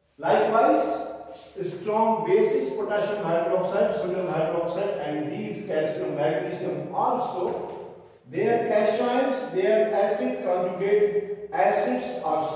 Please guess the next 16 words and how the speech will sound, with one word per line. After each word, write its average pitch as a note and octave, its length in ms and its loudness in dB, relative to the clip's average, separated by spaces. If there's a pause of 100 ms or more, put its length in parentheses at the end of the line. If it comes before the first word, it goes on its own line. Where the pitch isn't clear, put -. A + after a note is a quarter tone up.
so B3+ 560 4
weak, - 680 -6 (420)
they F#3 320 4
do D#3+ 340 -2
not D3 440 0
hydrolyze. D3 760 -2
Make A3+ 300 -2
them B3 300 4
ion, A3+ 460 -2
hydrolyze G3+ 680 0
them, - 500 -2
neutral E3+ 340 -4
solution C#3 500 -4
you B2 220 -4
will A#2 80 -6
get. A2 300 -6